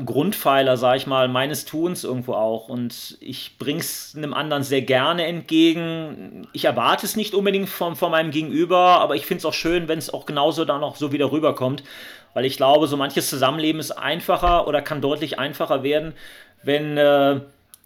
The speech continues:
ja, wenn dieses Zusammenspiel dann einfach auch so gut funktioniert. Ich bin übrigens ganz kirre gerade. Wir reden jetzt gerade über meinem Handy. Ich hab aber meinen Laptop laufen.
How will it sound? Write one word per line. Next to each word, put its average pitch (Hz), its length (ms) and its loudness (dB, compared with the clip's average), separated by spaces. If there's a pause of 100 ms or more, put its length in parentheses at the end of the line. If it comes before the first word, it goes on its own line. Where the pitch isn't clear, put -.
(100)
ja, 123 340 -8
wenn 135 260 -4
dieses 135 340 -6
Zusammenspiel 135 680 -2
dann 120 140 0
einfach 123 500 -2
auch 127 240 -2
so 131 140 -8
gut 120 180 -6
funktioniert. 120 580 -4
Ich 113 120 -12
bin 156 100 -2
übrigens 151 200 -6
ganz 147 240 -2
kirre 165 280 -2
gerade. 127 460 0
Wir 139 260 2
reden 185 200 4
jetzt 196 220 -2
gerade 160 280 4
über 147 240 4
meinem 139 280 0
Handy. 175 300 -2
Ich 175 140 -4
hab 185 80 -2
aber 151 180 2
meinen 139 160 -2
Laptop 143 360 2
laufen. 120 420 2